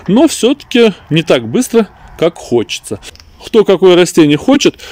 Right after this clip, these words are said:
тот такое и купит себе. Вот, кто хочет побольше, тот купит побольше. Кто хочет поменьше, подешевле, значит, покупайте поменьше, подешевле, ничего страшного,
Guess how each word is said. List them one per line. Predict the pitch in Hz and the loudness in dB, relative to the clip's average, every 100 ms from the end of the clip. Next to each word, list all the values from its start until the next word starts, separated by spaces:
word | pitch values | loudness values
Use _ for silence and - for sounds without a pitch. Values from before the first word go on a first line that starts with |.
| - | -20
тот | - - | -14 -6
такое | 143 127 156 170 | -4 -2 4 4
и | 131 123 139 | 4 2 0
купит | 139 113 - 95 | 0 -6 -4 -6
себе. | - 104 92 - - - - - _ - - | -4 -4 -6 -16 -20 -20 -20 -20 _ -20 -14
Вот, | - 151 - | -8 -8 -4
кто | 180 | -2
хочет | 185 170 - - | 2 0 0 -2
побольше, | 185 208 320 - 180 - - | -2 0 0 0 -6 -6 -6
тот | 269 - | -4 -2
купит | 233 214 185 - _ - | -2 0 0 -2 _ -6
побольше. | 151 127 110 104 - - - - | -4 -2 -4 -4 -6 -14 -16 -20
Кто | - 180 | 0 0
хочет | 165 151 127 - | 2 0 0 -6
поменьше, | - 156 226 302 302 220 | -4 0 2 2 0 -2
подешевле, | 208 175 190 175 160 139 | -2 -2 0 2 4 2
значит, | 135 190 262 - - - - - | 2 0 0 -4 -16 -20 -14 -10
покупайте | 131 139 135 113 - | -6 0 0 -2 -4
поменьше, | 120 120 127 117 - | -2 0 0 -2 -6
подешевле, | - 131 160 254 262 180 | -4 -2 -2 -2 0 0
ничего | 123 131 117 | -2 -2 -4
страшного, | - 208 226 151 | -2 -2 -2 -6